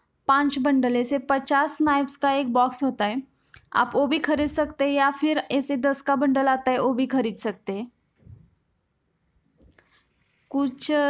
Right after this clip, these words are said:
सिक्सटी to सेवेंटी रुपीज में आपको पचास नाइफ्स मिल जाती है।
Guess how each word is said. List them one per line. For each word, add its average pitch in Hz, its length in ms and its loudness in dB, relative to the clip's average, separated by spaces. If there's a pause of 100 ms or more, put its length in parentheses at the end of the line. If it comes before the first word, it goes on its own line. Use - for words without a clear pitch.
(120)
सिक्सटी 311 580 -6
to 302 120 -6
सेवेंटी 294 500 0
रुपीज 285 360 -2
में 277 120 2
आपको 269 380 -2
पचास 262 560 -2
नाइफ्स 262 380 -2
मिल 262 220 2
जाती 233 380 0
है। 220 180 -4